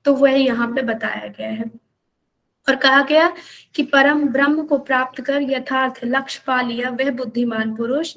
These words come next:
प्रत्येक तत्व प्राणी में परमात्मा को व्याप्त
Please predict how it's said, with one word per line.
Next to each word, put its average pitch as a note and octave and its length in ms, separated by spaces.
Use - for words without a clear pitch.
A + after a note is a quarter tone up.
प्रत्येक D#4 600
तत्व - 240
प्राणी A#3+ 380
में C4 180
परमात्मा A#3 580
को B3 180
व्याप्त A#3+ 420